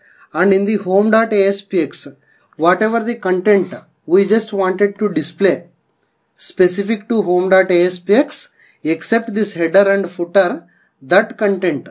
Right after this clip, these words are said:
we should place in the home dot A S P X. Obviously, inside the home dot A S P X,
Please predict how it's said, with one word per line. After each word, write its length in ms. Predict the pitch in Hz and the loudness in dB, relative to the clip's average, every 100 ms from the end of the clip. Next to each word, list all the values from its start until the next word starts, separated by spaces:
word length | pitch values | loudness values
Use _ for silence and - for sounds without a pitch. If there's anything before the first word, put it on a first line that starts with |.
| - _ _ - | -20 _ _ 2
we 160 | 185 | 4
should 300 | 185 220 202 | 4 0 -2
place 300 | 190 196 196 | 2 4 4
in 200 | 202 196 | 0 0
the 300 | 208 320 359 _ _ | 2 2 0 _ _
home 320 | _ 175 196 202 | _ 2 4 4
dot 200 | 202 196 | 4 2
A 120 | 170 | -4
S 140 | 170 | -6
P 160 | - 135 | -10 -12
X. 320 | - - - _ _ _ | -12 -16 -18 _ _ _
Obviously, 760 | 156 175 202 202 - 226 196 302 _ _ _ _ _ _ _ _ - | -4 2 2 2 0 0 0 -2 _ _ _ _ _ _ _ _ 0
inside 400 | 175 180 208 214 | 0 4 2 2
the 160 | 214 | 0
home 280 | 180 180 190 | -2 -2 2
dot 200 | 202 196 | 2 4
A 120 | 190 | 0
S 140 | 190 190 | -2 -4
P 140 | - | -2
X, 360 | 262 285 - | -2 -2 -10